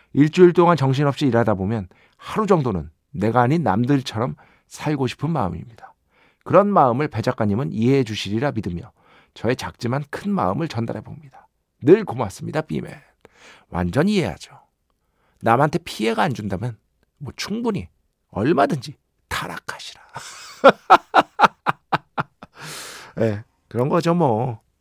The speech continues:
열심히 주말에 일했는데, 아니, 주중에 일했는데, 뭐, 지금 이제 실질적으로 토요일 아니겠습니까, 여러분? 불금은 좀 세게,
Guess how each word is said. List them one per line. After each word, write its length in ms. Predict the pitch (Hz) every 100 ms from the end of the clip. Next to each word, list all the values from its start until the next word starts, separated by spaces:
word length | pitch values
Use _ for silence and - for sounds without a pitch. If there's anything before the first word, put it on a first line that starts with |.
| _ _ _ 123
열심히 600 | 185 185 - - 262 254
주말에 360 | - 139 143
일했는데, 760 | 120 110 110 107 104 - 156 180 -
아니, 160 | 104 92
주중에 360 | 131 139 139
일했는데, 680 | 101 - - - - 165 160 _ _ _ _ _ _ _ _
뭐, 440 | - 98 90 87 - _ _ _ -
지금 260 | 131 143
이제 320 | 135 139 123 -
실질적으로 840 | - 170 156 190 185 175 165 165
토요일 340 | 156 196 196 165
아니겠습니까, 560 | 120 117 - 104 110
여러분? 360 | 101 95 - 180 _ _ _ _ _ _
불금은 600 | - 135 185 208 196 202
좀 200 | 175 185
세게, 600 | 143 - 262 285 294 160